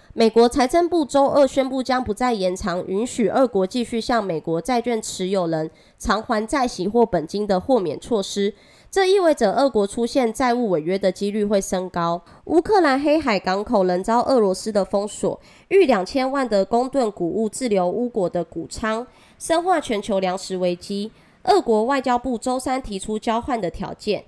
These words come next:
要求国际社会需松绑对俄罗斯的制裁，俄罗斯才会让运粮仓的这个船驶离乌国。新冠肺炎全球疫情持续蔓延，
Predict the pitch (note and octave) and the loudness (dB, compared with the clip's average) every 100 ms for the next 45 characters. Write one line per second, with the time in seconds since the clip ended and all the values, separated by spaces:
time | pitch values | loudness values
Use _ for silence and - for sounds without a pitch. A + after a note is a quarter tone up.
0 | _ _ - E4 F4+ C#4 A#3+ G#3+ G#3+ A#3 | _ _ 2 2 4 2 4 2 2 -4
1 | - B3 B3 A#3 - A#3+ - B3+ A#3+ E3 | 0 2 2 0 -2 -4 0 0 -2 -2
2 | A3 A3 A#3 G3+ F#3 - G#3 F#3 - B3 | 0 0 2 2 0 -4 -2 -2 -2 -8
3 | - F3 D#3 - _ - E4 F4+ C#4+ - | -6 -6 -6 -10 _ 2 6 8 8 6
4 | D#4 C#4 A3 C4 C4 C4+ B3+ - C#4 A3 | 2 4 4 4 6 6 4 2 2 4
5 | F3+ F#3+ - A3+ A3+ G3+ F#3 G#3+ G3+ F3+ | 2 0 0 0 4 2 2 2 2 2
6 | E3+ D#3+ - E3+ G3 - - E3+ E3 E3 | 2 -2 -2 -2 0 -4 -4 -2 -2 -2
7 | G#3+ A3+ - E3 D#3 D#3 _ _ - - | -2 -2 0 0 0 -6 _ _ -20 -18
8 | - E4+ F#4 F4+ E4 F#4 C#4 A3 A3+ G#3+ | -2 0 4 2 4 0 2 0 0 -2
9 | A3+ G#3+ B3+ G3+ F#3+ F#3+ A#3 A3+ G#3 F3+ | 0 -2 -2 -6 -6 -4 0 2 2 2
10 | D#3+ | -2